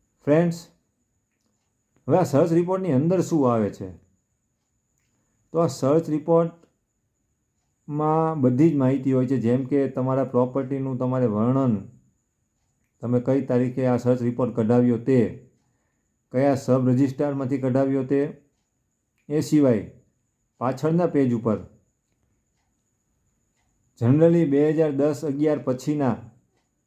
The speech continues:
એટલે કે અત્યાર સુધી છેલ્લા દસથી બાર વર્ષના જેટલા પણ ટ્રાન્ઝેક્શન હોય, એટલે કે દસ્તાવેજ થયા હોય,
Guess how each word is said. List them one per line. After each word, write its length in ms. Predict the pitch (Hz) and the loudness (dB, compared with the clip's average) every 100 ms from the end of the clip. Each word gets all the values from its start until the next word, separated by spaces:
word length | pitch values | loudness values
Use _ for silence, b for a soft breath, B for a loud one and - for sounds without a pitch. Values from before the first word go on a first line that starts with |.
| _ 127 | _ -4
એટલે 180 | 135 | -2
કે 80 | 139 | 2
અત્યાર 340 | 123 123 156 131 | 2 2 0 0
સુધી 380 | 131 123 107 | 0 0 0
છેલ્લા 260 | - 131 135 | 0 0 2
દસથી 420 | 123 135 139 151 | 2 0 -2 -4
બાર 240 | 127 131 139 | 0 2 2
વર્ષના 280 | 139 127 | -2 -2
જેટલા 340 | 123 110 131 165 | -2 -2 0 -2
પણ 180 | 170 170 | 0 -2
ટ્રાન્ઝેક્શન 580 | 127 127 123 123 123 | 0 2 2 0 -2
હોય, 280 | 98 104 87 - _ _ _ _ _ _ _ _ _ _ | 0 -2 -4 -8 _ _ _ _ _ _ _ _ _ _
એટલે 200 | 123 135 | -2 0
કે 120 | 135 | 2
દસ્તાવેજ 600 | 120 123 123 135 131 127 | 2 2 0 0 2 0
થયા 260 | 123 123 123 | 2 2 4
હોય, 360 | 117 120 120 | 2 0 -2